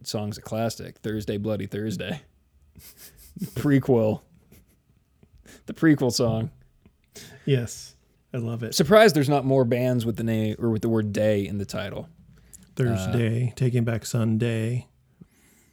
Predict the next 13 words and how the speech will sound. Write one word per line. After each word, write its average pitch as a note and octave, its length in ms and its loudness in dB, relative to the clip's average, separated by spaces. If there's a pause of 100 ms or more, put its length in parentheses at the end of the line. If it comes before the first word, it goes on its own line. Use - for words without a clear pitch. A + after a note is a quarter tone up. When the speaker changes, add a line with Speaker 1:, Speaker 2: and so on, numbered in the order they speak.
(560)
Speaker 2:
Um, F#2+ 840 -6 (140)
Speaker 1:
yeah, A#2 240 2 (100)
so A2 380 2
I G#2+ 120 -2
already G#2 200 0
said G#2+ 220 -2
those. G#2 340 -2 (420)
Speaker 2:
Tuesday. B2 680 2
There's A#2 160 -4
a - 20 -8
band A2 180 -2
called A2+ 200 -8
Tuesday. B2 580 -4